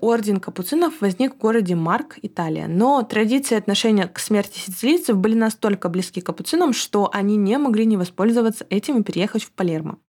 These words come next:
В тысяча пятьсот тридцать четвертом году на Сицилии уже появились первые капуцины, и они селились к западу от Палермо. Рядом с выделенной на них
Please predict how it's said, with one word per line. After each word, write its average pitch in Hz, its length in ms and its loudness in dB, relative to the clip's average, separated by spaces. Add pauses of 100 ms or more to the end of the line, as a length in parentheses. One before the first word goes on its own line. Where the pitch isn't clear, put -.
(180)
В - 20 -20
тысяча 294 340 2
пятьсот 233 420 0
тридцать 226 280 -2
четвертом 208 420 0
году 185 340 2
на 311 140 2
Сицилии 262 580 2
уже 208 280 0
появились 190 480 0
первые 190 340 0
капуцины, 202 640 -2
и - 160 -4
они 196 220 4
селились 240 440 2
к 180 60 -6
западу 202 480 0
от 190 260 -6
Палермо. 165 460 -4 (420)
Рядом 262 400 0
с - 160 -10
выделенной 208 440 2
на 190 100 2
них 190 320 0